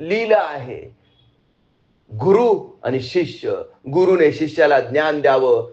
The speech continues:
आणि शिष्याने हळूहळू चैतन्याच्या मार्गावर नीतीने आणि धर्माने चालून भौतिक जगातल्या या जीवनाचा अनुभव घेऊन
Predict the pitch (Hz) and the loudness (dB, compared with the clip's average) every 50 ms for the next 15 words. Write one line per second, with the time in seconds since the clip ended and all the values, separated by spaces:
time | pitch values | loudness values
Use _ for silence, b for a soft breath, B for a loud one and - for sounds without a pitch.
0 | _ - 120 139 143 117 117 156 147 - 156 143 131 143 165 190 185 156 - - | _ -6 -4 -4 -4 -4 -6 -8 -8 -2 -2 0 0 2 0 -2 -2 -6 -8 -16
1 | _ - - 170 196 214 202 175 151 139 151 156 156 139 - - 151 156 156 151 | _ -4 0 2 2 2 2 0 -2 0 -2 0 -2 -2 -4 0 0 0 0 2
2 | 190 190 185 170 160 151 143 - 151 135 131 139 147 156 156 156 151 143 139 135 | 0 -2 0 0 -2 -2 -2 -2 -4 -4 -4 -2 -2 -2 0 0 0 0 -2 -2
3 | 123 131 156 196 196 190 190 185 175 165 160 151 151 143 135 - 127 147 160 156 | -4 -4 -6 -6 -8 -8 -10 -8 -4 -4 -4 -4 -4 -6 -6 -6 -4 -4 -4 -2
4 | 147 143 139 131 127 - - 139 135 175 208 240 247 240 220 202 180 160 139 123 | -4 -4 -4 -6 -8 -4 -4 -2 -2 -2 -2 -2 0 0 0 0 0 0 -2 -2
5 | 110 101 90 - _ _ _ _ _ _ _ _ _ _ _ _ _ _ _ _ | -6 -8 -10 -14 _ _ _ _ _ _ _ _ _ _ _ _ _ _ _ _
6 | _ _ _ _ _ _ _ _ _ _ - - 185 208 233 - 262 277 233 156 | _ _ _ _ _ _ _ _ _ _ -2 2 2 2 2 2 -6 -8 -8 -6
7 | - 190 196 196 226 226 220 - 190 208 185 170 160 175 180 175 147 123 113 127 | -2 -2 0 2 2 0 0 0 0 0 0 0 0 0 0 0 -2 -4 -8 -8
8 | 180 196 214 214 202 185 175 170 175 196 214 233 220 170 - - - _ _ - | -2 -2 0 0 0 -2 -2 -2 -2 0 0 0 -2 -4 -6 -14 -20 _ _ -6
9 | - 139 175 208 220 233 196 226 262 262 269 269 - 170 175 180 160 143 127 117 | -2 0 0 0 0 0 2 4 2 2 2 -2 -8 -6 -6 -6 -4 -6 -8 -8
10 | 110 | -10